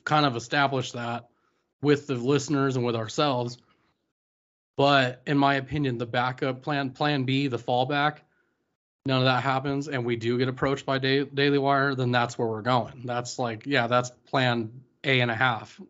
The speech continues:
<laughs> if we don't do what we wanna do. 'Cause that is, like, my goal is to be on Daily Wire or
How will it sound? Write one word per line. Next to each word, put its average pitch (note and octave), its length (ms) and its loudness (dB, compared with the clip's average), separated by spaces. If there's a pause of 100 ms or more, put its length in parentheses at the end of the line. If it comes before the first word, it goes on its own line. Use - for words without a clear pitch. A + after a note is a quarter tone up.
<laughs> - 200 -8
if E3+ 460 2
we D3 100 2
don't C#3+ 360 0
do C3+ 160 2
what B2 100 0
we B2+ 100 0
wanna A#2+ 300 -2
do. G#2+ 240 -10 (840)
'Cause C3+ 260 2
that C3 240 4
is, C#3 200 0
like, A#2 180 -2
my A#2 180 -2
goal A#2+ 260 -2
is G#2 120 -6
to - 100 -10
be A#2 180 0
on A2+ 160 -4
Daily A#2 260 0
Wire G#2+ 480 -2
or A2 360 -2